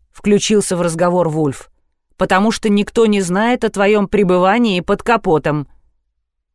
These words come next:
«Разбойники придут, Баба Яга прилетит, гуси-лебеди и великан припрутся. Помогите! Спасите!» «Ты прочитал слишком много сказок»,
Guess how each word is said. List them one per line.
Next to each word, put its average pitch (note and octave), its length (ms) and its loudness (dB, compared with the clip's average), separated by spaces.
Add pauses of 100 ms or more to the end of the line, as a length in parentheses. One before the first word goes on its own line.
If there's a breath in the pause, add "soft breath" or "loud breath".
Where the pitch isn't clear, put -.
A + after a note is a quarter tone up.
(800)
«Разбойники G#3 720 2
придут, F#3+ 520 0 (160)
Баба G3+ 340 4
Яга G3+ 400 2
прилетит, F3+ 680 -2 (260)
гуси-лебеди F3 1040 0 (180)
и A3+ 160 2
великан G#3+ 580 2
припрутся. F#3 680 -2 (680)
Помогите! G#3 840 0 (340)
Спасите!» G#3 880 -2 (1120)
«Ты B3+ 140 0
прочитал G#3+ 520 0
слишком D4 640 0
много F#3 480 2
сказок», C#3+ 680 -4